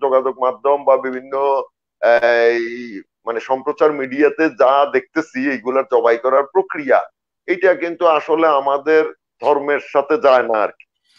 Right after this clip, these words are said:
সেহেতু খুব বেশি দিন, প্লাস আমরা আসলে ওই যে ধর্মের পরও, যেমন ইংল্যান্ডে তো বা আপনি আমেরিকাতে দেখছেন হালাল লেখা থাকে, কিন্তু আমরা গিয়ে ওই শুধুমাত্র ওই মুরগির দোকানটা খুঁজি যেইখানে গেলে সামনে জবাই করে দেবে।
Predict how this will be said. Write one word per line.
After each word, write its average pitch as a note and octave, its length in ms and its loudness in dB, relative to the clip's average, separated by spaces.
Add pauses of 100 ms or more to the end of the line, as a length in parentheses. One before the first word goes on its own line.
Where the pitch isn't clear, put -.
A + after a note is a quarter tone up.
(520)
সেহেতু C4 460 0
খুব A3 300 -2
বেশি G3+ 280 2
দিন, F3+ 220 -2
প্লাস B3 320 2 (180)
আমরা F#3+ 320 2
আসলে G#3 320 2
ওই G#3 60 4
যে G#3 140 0
ধর্মের F3+ 460 2
পরও, F3+ 720 4 (320)
যেমন F#3+ 160 -2
ইংল্যান্ডে F#3 400 2
তো F#3 200 0
বা F3+ 260 4
আপনি E3 260 -4
আমেরিকাতে D#3+ 460 0
দেখছেন E3 300 -6
হালাল F3+ 420 4
লেখা D#3 180 2
থাকে, C#3+ 360 -2
কিন্তু D3 220 -4
আমরা D3+ 260 2
গিয়ে E3+ 200 -2
ওই G3+ 520 2
শুধুমাত্র F3+ 580 -4
ওই F#3 200 4
মুরগির E3 360 -4
দোকানটা D#3 380 0
খুঁজি F3+ 320 -8
যেইখানে E3+ 600 -4
গেলে D#3+ 480 0
সামনে D3+ 380 0 (580)
জবাই D3 220 4
করে G#2 220 -6
দেবে। G2 220 -12